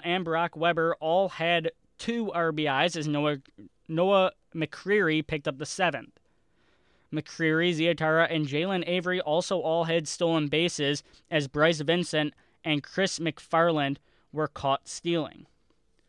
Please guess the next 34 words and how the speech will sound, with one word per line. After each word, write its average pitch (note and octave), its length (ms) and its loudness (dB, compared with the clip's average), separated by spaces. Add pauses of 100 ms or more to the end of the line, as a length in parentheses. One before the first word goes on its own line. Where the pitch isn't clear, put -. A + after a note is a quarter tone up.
(380)
The E3 80 -8
starting G#3 380 2
pitcher F#3+ 320 2
in F3+ 80 2
this F3 180 2
game F3 240 0
was G3 120 -2
Hayden F3 280 0
Kingsbury. E3+ 680 0
He F#3 160 -4
went F3 260 0
three D#3+ 280 -2
and D#3 100 0
a D3+ 40 -2
third. D#3+ 460 -2 (360)
And D#3+ 160 -2
then D3+ 280 4
Nick F3+ 140 0
Volmert, F#3+ 540 0 (240)
Parker F3+ 400 0
Ruth, F#3 340 2 (240)
Grant G#3 380 -4
Baker, D#3 440 0
and D3+ 140 -2
Hunter F3+ 320 -2
Keem F3+ 420 2 (300)
all E3+ 180 4
came E3+ 300 0
out D#3 160 -2
of D#3+ 60 -4
the D#3 80 -2
bullpen D3+ 560 2
for D3+ 200 -2
relief. D3+ 640 -2